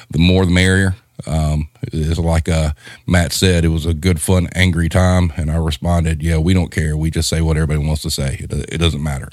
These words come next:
Everybody's welcome." <laughs> So, uh, having said that, let's get to the topic at hand.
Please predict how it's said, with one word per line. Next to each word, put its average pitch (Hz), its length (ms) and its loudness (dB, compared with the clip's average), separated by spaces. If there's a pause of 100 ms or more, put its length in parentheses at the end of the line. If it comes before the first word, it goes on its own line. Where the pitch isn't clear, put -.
(160)
Everybody's 98 460 2
welcome." 71 380 -4
<laughs> - 60 -20 (180)
So, - 360 -2 (540)
uh, 107 220 2
having 135 260 2
said 147 260 2
that, 113 160 2
let's 117 160 -2
get 139 180 -4
to 160 80 2
the 139 80 -2
topic 139 380 -2
at - 60 -8
hand. 98 400 0